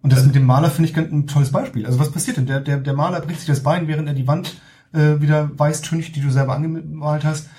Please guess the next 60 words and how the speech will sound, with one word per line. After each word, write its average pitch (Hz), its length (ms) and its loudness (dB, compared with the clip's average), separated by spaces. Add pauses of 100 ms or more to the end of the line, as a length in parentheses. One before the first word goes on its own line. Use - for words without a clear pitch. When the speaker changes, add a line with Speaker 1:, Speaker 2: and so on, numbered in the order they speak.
(240)
Speaker 1:
Darf 151 180 2
dann 151 160 2
die 143 80 2
B 135 260 2
G 151 280 2
vom 143 420 0
Maler 165 400 -2
zu - 160 -4
dir 156 240 2
kommen 160 220 -4
und 143 40 0
sagt, 147 200 2 (340)
deinetwegen 165 680 2
musste 156 300 2
der 147 140 2
Maler 147 280 0
malen 143 420 0
und 147 120 -2
ist 123 160 -2
dabei 160 300 2 (140)
zu 151 120 -4
Schaden 151 320 0
gekommen, 131 380 0 (260)
deswegen 147 320 2
musst 135 160 0
du 135 100 2
jetzt 127 140 -2
zahlen. 139 200 -6 (200)
Speaker 2:
Da 135 200 0
sind 131 320 0
wir 131 100 -2
genau, 127 260 -2
das, 117 220 -6
das 127 180 0
sind - 120 2
auch 143 120 0 (180)
Fälle, 123 300 -4
da 117 80 -4
kannst 131 260 -4
du 131 60 -8
halt 117 160 -6
genau 120 180 -4
mit 131 140 0
dieser 123 180 -6
Kausalität, 110 580 -8
da 131 160 0
wären 151 220 0
die 117 60 0
bei 110 180 -4
Schutzzweck - 640 -8
der 98 100 -8
Norm, 95 300 -4
da 123 180 4
wird's 135 160 2
Speaker 1:
Mhm. 147 80 8
Speaker 2:
mal 143 100 6
scheitern, 107 380 -2
aber 98 160 -6
du 101 60 -6
merkst, 113 320 -2